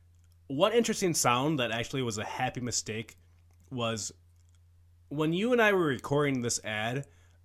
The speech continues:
uh, I was actually, like, drinking from a plastic cup at the time, and I guess I dropped the cup without realizing it. And so when you were talking about drinking from a keg, and that noise happens with that, like, that plastic cup hitting the ground, that was actually a happy accident. I'm like, "Wait,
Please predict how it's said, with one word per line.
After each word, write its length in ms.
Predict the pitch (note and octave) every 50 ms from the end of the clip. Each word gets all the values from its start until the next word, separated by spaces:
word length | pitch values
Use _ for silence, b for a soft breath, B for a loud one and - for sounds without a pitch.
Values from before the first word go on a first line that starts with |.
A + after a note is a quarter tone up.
| - -
uh, 240 | A2 A2+ G#2+ G2+ -
I 140 | G2 A#2 B2+
was 240 | C3+ C3+ B2 B2+ -
actually, 440 | - B2 B2 A2+ - B2+ B2 A#2+ A#2
like, 280 | A#2 G#2+ G#2 - - _ - C3+
drinking 320 | A#2+ - A2 A2+ - B2+ A2+
from 140 | A2+ A2+ G#2+
a 40 |
plastic 440 | F#2 - - A#2 A2 - - G#2 -
cup 320 | - - - D3 - - - -
at 80 | B2+ A2+
the 80 | A#2
time, 400 | - - - G2+ G2 F#2+ F#2+ F#2
and 80 | F#2 G#2+
I 60 | A#2
guess 180 | A#2 B2+ A#2+ C3+
I 80 | B2
dropped 340 | A2 F#2+ - A2+ A#2 A#2 -
the 80 | - A#2+
cup 380 | - - - A#2 - - - - - - - - - -
without 360 | C#3+ B2 C3 A#2+ A#2 F#2 F#2+
realizing 560 | G#2 G#2 A2 B2 C#3 D#3 F3 E3 G3+ G#3+ A3+ A#3
it. 200 | A#3+ A3+ - - - _ - _ -
And 140 | C#3 C#3 -
so 220 | - F3 D#3 D3+
when 200 | D3+ D#3 D#3 D#3
you 140 | D#3 E3+ G3
were 100 | G#3 G3
talking 280 | G3 G3+ - F#3 F3+
about 380 | D#3 C#3 C3+ B2+ A#2+ - - -
drinking 300 | - D#3 E3 D#3+ F3 D#3
from 200 | - D#3 D3+ C3+
a 60 | A2+ -
keg, 600 | - - - - D#3+ C#3+ A#2 G2 F#2+ F2+ - - b b b b b b b b b b b - - -
and 300 | B2 B2+ B2 B2 B2+ C3
that 260 | C3 B2+ - - -
noise 380 | C#3 B2 A#2+ A#2+ C3+ C#3+ C3+
happens 340 | E3 D#3 D3 - E3 D#3+ C#3
with 120 | C3 A#2+ -
that, 120 | A#2+ A2
like, 160 | A2+ A#2 A2+
that 160 | - G#2+ G#2
plastic 360 | - - D3 C#3 - - C3 -
cup 280 | - D3+ - - -
hitting 220 | - - D#3+ E3+ D#3+
the 80 | C#3+
ground, 460 | A2 G#2+ G#2+ G#2 A2 B2 D3+ F#3 D3+ -
that 180 | C3+ C3+ E3 F#3
was 120 | F#3+ F#3
actually 260 | G3 - - D#3+ C3
a 60 | A2 G#2
happy 420 | - - C3+ C3 - D3 C3+ G#2
accident. 520 | G2+ G#2+ A2+ - - - F3+ A#3 A#3 - -
I'm 120 | B2 A#2+
like, 160 | B2 A#2 -
"Wait, 380 | C#3+ E3 A#3+ A#3 E3 - - -